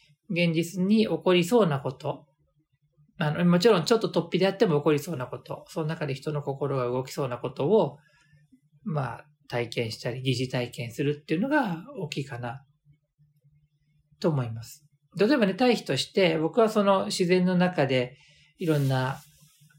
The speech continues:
あの、運動をしたり、遊んだりするのは素晴らしいことだと思うけれど、本当に素晴らしいことだと思うんですけど、ただ、あの、それで人間としての、への理解は別に特に深まらないと思う、特段ね。だから、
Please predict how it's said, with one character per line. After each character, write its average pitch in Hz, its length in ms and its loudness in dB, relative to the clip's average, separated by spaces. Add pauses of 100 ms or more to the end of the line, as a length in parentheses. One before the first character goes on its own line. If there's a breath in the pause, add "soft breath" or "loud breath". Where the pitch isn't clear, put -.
(220)
あ 147 80 -4
の、 135 200 -2
運 135 140 2
動 127 160 2
を 123 60 -2
し - 60 -12
た 135 160 -4
り、 117 140 -6
遊 127 240 -6
ん 131 40 -6
だ 131 80 -2
り 113 60 -4
す - 80 -12
る 139 60 -8
の 120 60 -6
は - 20 -10
素 160 120 -6
晴 190 100 4
ら 202 60 4
し 180 120 -4
い 185 40 6
こ - 80 -2
と - 80 -6
だ 120 120 -6
と 131 100 -6
思 131 160 -4
う 131 60 -8
け 123 100 -8
れ 107 100 -8
ど、 113 280 -2 (640)
本 170 100 0
当 170 80 0
に 151 60 2
素 170 80 4
晴 160 40 4
ら 151 40 0
し 147 60 -6
い - 40 -12
こ - 60 -8
と 131 60 -6
だ - 40 -14
と 135 60 -4
思 127 100 -4
う - 40 -4
ん 135 40 -2
で 127 80 -4
す - 80 -16
け 185 100 -2
ど、 226 140 6
た 277 100 2
だ、 180 200 2
あ 170 80 4
の、 170 260 4 (400 loud breath)
そ - 60 -2
れ 220 60 0
で 208 100 6
人 277 320 4
間 320 180 2
と 302 140 2
し - 100 -6
て 294 100 4
の、 254 400 4 (160)
へ 233 100 4
の 202 100 4
理 262 100 4
解 233 140 4
は 151 80 4
別 170 100 4
に 170 60 -6
特 - 140 2
に 160 80 2
深 - 500 0
ま 180 140 8
ら 175 100 6
な 143 80 4
い 135 80 0
と 131 80 -2
思 117 100 -2
う、 113 60 -4
特 135 180 0
段 127 220 -6
ね。 156 60 -8 (760 loud breath)
だ 220 100 2
か 175 120 2
ら、 156 340 2